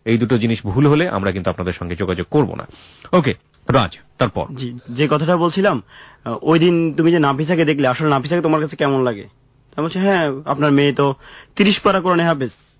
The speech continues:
Speaker 2: অন্যদিক যা তা, কিন্তু আমার এই জিনিসটা খুবই ভালো লাগছে, যেটা সাধারণত মেয়েদের মধ্যে এই গুণটা থাকা খুবই কম। বাংলাদেশের
Speaker 1: রেয়ার।
Speaker 2: মধ্যে অনেক মেয়ে থাকে, কিন্তু তিরিশ পারা কোরআনে হাফেজ একটা মেয়ে, সেটা অনেক বিশাল ব্যাপার। আপনি এই জন্য আসলেই গর্বিত।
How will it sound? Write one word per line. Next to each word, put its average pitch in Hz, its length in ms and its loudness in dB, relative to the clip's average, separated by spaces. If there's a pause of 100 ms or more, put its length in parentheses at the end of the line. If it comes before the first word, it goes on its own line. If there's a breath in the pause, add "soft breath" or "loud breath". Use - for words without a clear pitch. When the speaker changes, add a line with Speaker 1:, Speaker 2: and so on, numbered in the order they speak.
(160)
Speaker 2:
অন্যদিক 170 340 2
যা 165 160 2
তা, 156 100 -2
কিন্তু 143 200 0
আমার 143 180 0
এই 156 80 0
জিনিসটা 143 400 -4
খুবই 151 240 0
ভালো 139 180 0
লাগছে, 127 200 -4
যেটা 131 260 -2 (460 loud breath)
সাধারণত 175 380 2
মেয়েদের 151 360 2
মধ্যে 156 260 2
এই 151 60 0
গুণটা 135 240 -2
থাকা 123 380 -4 (260)
খুবই 175 260 0
কম। 139 180 0
বাংলাদেশের 113 440 -6
Speaker 1:
রেয়ার। 104 160 0
Speaker 2:
মধ্যে 151 160 -2
অনেক 165 320 0
মেয়ে 160 180 4
থাকে, 160 280 -2 (320 loud breath)
কিন্তু 147 160 2
তিরিশ 156 240 0
পারা 156 180 2
কোরআনে 151 220 0
হাফেজ 143 360 -2
একটা 160 200 0
মেয়ে, 147 300 2
সেটা 143 240 -2
অনেক 147 220 0
বিশাল 131 200 -2
ব্যাপার। 127 240 -2 (300)
আপনি 147 180 2
এই 160 120 4
জন্য 151 220 4
আসলেই 156 280 0
গর্বিত। 131 320 0